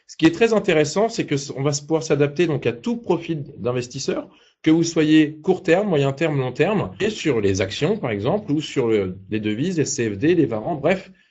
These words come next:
n'importe quel type de produit, euh, boursier. Donc, les logiciels Wild Data, entre autres le One Master X E, que vous allez voir dans quelques instants, contient tous les outils chartistes et indicateurs techniques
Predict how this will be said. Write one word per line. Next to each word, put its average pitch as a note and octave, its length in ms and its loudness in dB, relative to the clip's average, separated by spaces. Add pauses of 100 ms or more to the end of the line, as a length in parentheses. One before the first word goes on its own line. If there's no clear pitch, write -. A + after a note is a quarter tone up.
(120)
n'importe C#3+ 380 -2
quel C3+ 160 0
type D#3+ 200 -8
de C#3+ 100 0
produit, C3 500 0
euh, G2+ 240 2 (420)
boursier. B2+ 540 -2 (320)
Donc, C#3 340 -4
les D3+ 140 -10
logiciels F#3+ 500 2
Wild E3+ 200 2
Data, D#3+ 520 4
entre C#3 280 0
autres A#3 180 2
le C#3 100 0
One C#3+ 140 4
Master C#3 320 0
X C#3+ 180 -6
E, A#3+ 120 0
que F#3+ 160 -6
vous A#2 180 -2
allez A#2+ 160 2
voir C#3+ 180 0
dans A2 120 -4
quelques A#2+ 340 -4
instants, F3+ 340 -2
contient F3 380 -6
tous F3+ 160 -10
les E3 160 2
outils D#3 220 -4
chartistes E3+ 500 -6
et C3+ 40 -2
indicateurs B2+ 500 -4
techniques C#3 500 -2